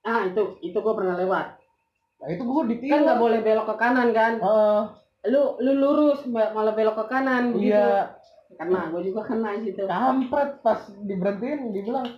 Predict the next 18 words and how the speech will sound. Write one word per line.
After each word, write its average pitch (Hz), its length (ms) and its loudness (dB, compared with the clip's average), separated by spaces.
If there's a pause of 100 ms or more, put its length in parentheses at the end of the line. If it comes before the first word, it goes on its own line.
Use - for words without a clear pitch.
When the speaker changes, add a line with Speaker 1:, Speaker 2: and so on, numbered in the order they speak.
(460)
Speaker 2:
"Itu 170 160 -6
ada 196 240 2
rambu." 190 480 -4
"Ah, 208 160 -6
mana, 294 480 -2
Pak?" - 320 -8 (1700)
Bener-bener. 294 720 0 (400)
Buset. 190 720 -10 (800)
Gua 226 580 -4 (1200)
Speaker 1:
Kena 202 160 -8
cepet 156 400 -16
gua 147 160 -8
juga. 143 240 -12 (1040)
Speaker 2:
Gua 196 400 -4 (240)
karena 139 240 -6
motor 135 480 -8
tujuh 131 240 -12
lima. 160 400 -10